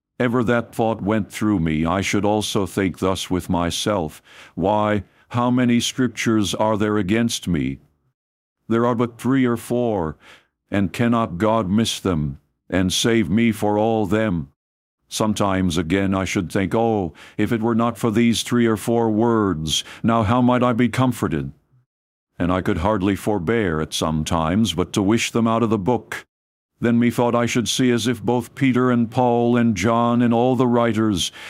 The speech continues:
did look with scorn upon me and hold me in derision. And as if they said unto me, "All our words are truth, one of as much force as another. It is not we that have cut you off, but you have cast away yourself.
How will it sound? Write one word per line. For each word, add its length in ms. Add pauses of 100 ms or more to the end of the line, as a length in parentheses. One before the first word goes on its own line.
(200)
did 280
look 240
with 200
scorn 600
upon 440
me 280 (200)
and 180
hold 340
me 180
in 160
derision. 800 (580)
And 140
as 120
if 120
they 120
said 240
unto 280
me, 160
"All 200
our 160
words 460
are 100
truth, 520 (200)
one 200
of 100
as 140
much 220
force 420
as 160
another. 480 (680)
It 120
is 180
not 220
we 460
that 180
have 140
cut 260
you 180
off, 320 (220)
but 160
you 80
have 160
cast 320
away 260
yourself. 640